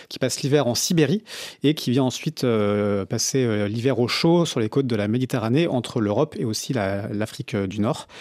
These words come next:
Euh, et les chercheurs, euh, voilà, euh, soupçonnent comme d'habitude les mêmes, euh, coupables, euh, de l'extinction de cette espèce, notamment le changement climatique qui perturbe son milieu et le, la transformation de son habitat, l'artifici-,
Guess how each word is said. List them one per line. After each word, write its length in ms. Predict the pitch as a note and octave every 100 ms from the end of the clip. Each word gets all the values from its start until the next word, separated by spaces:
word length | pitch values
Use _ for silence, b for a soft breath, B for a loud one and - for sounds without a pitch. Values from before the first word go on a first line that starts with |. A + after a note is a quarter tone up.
| B B B
Euh, 140 | G#2 G2+
et 60 | A#2
les 100 | A2
chercheurs, 480 | - - - B2+ A2
euh, 100 | G2
voilà, 200 | G#2 G2+
euh, 220 | G2+ G2+
soupçonnent 360 | - - A2
comme 140 | A2+ A2+
d'habitude 380 | G#2+ G#2+ - A2
les 80 |
mêmes, 260 | G2+ A2+ A2+
euh, 140 | G2+ G#2 B B B B
coupables, 520 | - E3 D#3+ D#3 C#3
euh, 880 | A#2 G#2+ G#2 G#2 G#2 G#2+ A2+ B2 A#2+
de 100 | A#2
l'extinction 480 | G#2 A#2 A#2+ - B2+
de 60 | A2
cette 240 | - -
espèce, 320 | - D3 D3
notamment 260 | B2 A#2 A#2+
le 60 |
changement 260 | G2+ C3 A#2+
climatique 400 | - A2+ G#2 C3
qui 160 | - A2+
perturbe 300 | G#2 - -
son 100 | G#2+
milieu 280 | G2+ C#3 D3 B B -
et 100 | B2+
le, 200 | A2+ G#2
la 120 | G2+
transformation 540 | - - A#2+ G#2 - A#2+
de 60 |
son 120 | - G#2
habitat, 340 | F#2+ - A#2+
l'artifici-, 580 | G#2 - - - -